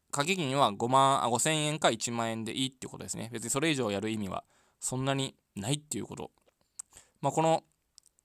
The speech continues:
注意点いくつか挙げましたけども、ここに注意していただければ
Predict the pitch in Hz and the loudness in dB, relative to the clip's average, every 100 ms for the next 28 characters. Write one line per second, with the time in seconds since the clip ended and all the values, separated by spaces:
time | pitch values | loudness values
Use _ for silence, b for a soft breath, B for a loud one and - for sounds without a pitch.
0 | _ - 151 147 139 107 - 120 98 - | _ -4 0 0 0 -2 -2 -6 -4 0
1 | 104 - - 107 117 117 - 107 107 104 | 0 0 -2 -2 0 0 -2 -4 -4 -4
2 | - - 147 147 - 143 120 - 117 107 | -6 -4 -2 -2 -4 -4 -4 -4 -6 -4
3 | 104 101 104 95 - | -6 -4 -2 -2 -4